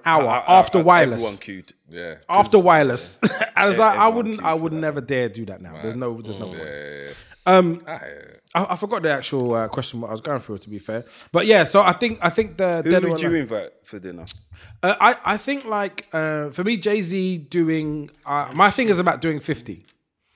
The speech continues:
Speaker 1: I, I wanna know, how do you navigate forty to fifty in a successful way? That's my big question now. Being close to your family, like, <laughs> not going bankrupt,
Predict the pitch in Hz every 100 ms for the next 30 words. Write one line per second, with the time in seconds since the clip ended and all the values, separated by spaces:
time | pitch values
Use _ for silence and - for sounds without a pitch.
0 | _ _ _ - 143 139 151 151 143 131
1 | 143 139 131 127 113 117 - 117 104 107
2 | 104 107 - 98 95 95 - - 110 -
3 | 92 85 73 _ _ _ 117 123 - 113
4 | 104 101 110 - 101 - 101 95 92 85
5 | 92 _ _ _ _ 123 113 - 165 -
6 | 127 120 - 110 107 104 101 101 98 95
7 | 95 - 120 - 151 - 113 104 107 101
8 | - 104 101